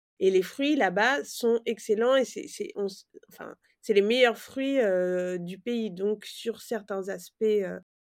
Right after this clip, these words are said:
heu, oui. Et après, en termes de gastronomie, par exemple,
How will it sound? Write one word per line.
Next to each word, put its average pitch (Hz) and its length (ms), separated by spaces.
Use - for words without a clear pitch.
heu, 180 80
oui. 214 380
Et 196 140
après, 180 420
en 196 140
termes 208 240
de 185 120
gastronomie, 208 800
par 185 160
exemple, 226 440